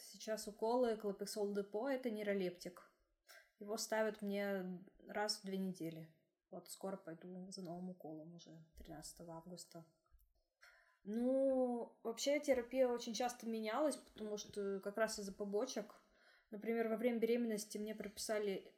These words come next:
препарат Инвега, но он как бы очень хорошо помогает, то есть он с-, сохраняет адекватность, вообще чёткость мыслей, там, эмоциональные реакции, то есть всё совершенно нормально,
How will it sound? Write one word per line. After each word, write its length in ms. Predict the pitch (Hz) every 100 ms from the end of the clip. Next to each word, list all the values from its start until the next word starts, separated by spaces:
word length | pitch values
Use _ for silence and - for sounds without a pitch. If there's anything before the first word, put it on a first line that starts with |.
| -
препарат 400 | - 208 214 208
Инвега, 500 | 214 208 247 285 196 - _ _ _ _ _ _ _ _ _
но 680 | 214 220 247 269 269 254 240 202 _ - - -
он 280 | 202 240 240
как 220 | 240 214
бы 80 | 202
очень 240 | 220 220 -
хорошо 300 | 220 208 214
помогает, 640 | 214 208 220 294 269 - -
то 80 | 214
есть 180 | 208 226
он 140 | 226
с-, 140 | 214
сохраняет 580 | - 202 190 226 233 214
адекватность, 720 | 202 196 196 196 196 180 -
вообще 360 | 196 - 190 185
чёткость 460 | 214 202 196 185
мыслей, 520 | 196 214 233 - 202 185
там, 460 | 180 175 185 190 - - - _ -
эмоциональные 800 | 202 202 208 190 196 214 208 196
реакции, 840 | 190 180 175 - - 170 170 175 185
то 40 |
есть 180 | 185 -
всё 120 | -
совершенно 720 | 190 196 190 - 202 180 175
нормально, 600 | 180 185 180 180 185 175